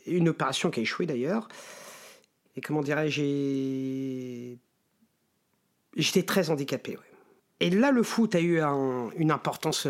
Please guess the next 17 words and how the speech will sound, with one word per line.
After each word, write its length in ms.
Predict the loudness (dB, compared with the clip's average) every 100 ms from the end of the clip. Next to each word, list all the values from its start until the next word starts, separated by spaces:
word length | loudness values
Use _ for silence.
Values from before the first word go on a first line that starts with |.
| -2
cruciale. 420 | -4 -4 -4 -10 -14 -20 _ _ _ _
Là, 380 | 0 4 4 4
la 120 | 2
victoire 440 | 2 0 2 2
de 80 | 2
quatre-vingt-dix-huit, 880 | 0 -2 2 2 2 2 2 2 2
alors 220 | 2 0
que 60 | 0
j'avais 140 | 0
vécu 360 | 0 0 0 -2
six 200 | 0 2
mois 280 | 2 4 2
très 160 | -2
compliqués, 1000 | -2 -2 -4 -10 -2 0 2 2 2 2
euh, 120 | 2 0
je 160 | 0
ne, 260 | 0 0